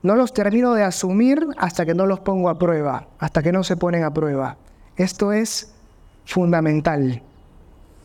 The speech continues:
Finalmente, una tercera cosa, lo primero, define tus valores, lo segundo, esos valores no los asumes hasta que no los pones a prueba, y lo tercero, si no vives como piensas,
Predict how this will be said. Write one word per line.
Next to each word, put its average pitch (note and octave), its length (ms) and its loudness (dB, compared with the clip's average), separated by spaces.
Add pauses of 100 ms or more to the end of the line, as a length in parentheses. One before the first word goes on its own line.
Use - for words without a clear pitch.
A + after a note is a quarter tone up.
(1040)
Finalmente, A#3+ 500 4
una B3+ 140 4
tercera G#3+ 460 0
cosa, A3+ 560 -2
lo D#3 80 -4
primero, F#3+ 340 0
define G3 320 0
tus G3+ 160 -2
valores, G#3 460 0
lo F#3 120 0
segundo, A3 800 0 (360)
esos G3+ 240 -2
valores G3+ 320 0
no G3 120 2
los G3+ 200 -2
asumes G3+ 340 -2
hasta F3 220 -4
que D#3+ 80 -2
no A3 100 2
los F#3 140 0
pones G3 340 -4
a D#3 60 -4
prueba, G3 520 -2 (600)
y F3+ 40 0
lo F3+ 140 2
tercero, B3 720 0 (640)
si G#3+ 200 0
no A#3+ 160 4
vives G#3+ 440 2
como F3 320 -2
piensas, A#3+ 920 0